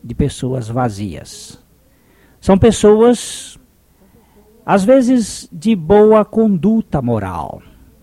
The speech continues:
Pessoas, muitas delas,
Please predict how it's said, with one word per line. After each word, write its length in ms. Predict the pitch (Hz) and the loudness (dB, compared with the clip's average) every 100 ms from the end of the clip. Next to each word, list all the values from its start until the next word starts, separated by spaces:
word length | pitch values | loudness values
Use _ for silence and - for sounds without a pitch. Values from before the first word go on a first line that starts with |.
| _ | _
Pessoas, 580 | 285 247 135 113 117 - _ _ _ _ _ 135 | -10 -6 -6 -8 -10 -16 _ _ _ _ _ -6
muitas 380 | 127 117 170 | -6 -4 -4
delas, 520 | 139 120 175 220 - | -4 -6 -6 -10 -14